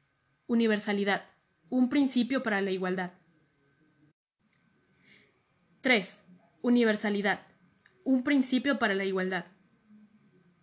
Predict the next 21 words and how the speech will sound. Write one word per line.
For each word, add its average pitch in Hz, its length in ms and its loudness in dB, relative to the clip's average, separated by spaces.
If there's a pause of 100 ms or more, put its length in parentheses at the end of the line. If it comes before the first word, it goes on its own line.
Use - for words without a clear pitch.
(1080)
El 254 140 0
principio 269 420 2
de 320 60 2
universalidad 220 760 0
es 262 180 0
muy 262 180 2
amplio 226 340 0
y 233 80 -2
tiene 254 240 0
diversas 233 460 -2
implicaciones 208 760 -4
para 208 200 0
la 202 180 -2
teoría 214 440 0
y 220 120 -2
la 202 140 -4
práctica 220 380 -2
de 208 120 0
los 190 140 -8
derechos 185 380 -6
humanos. 214 580 -4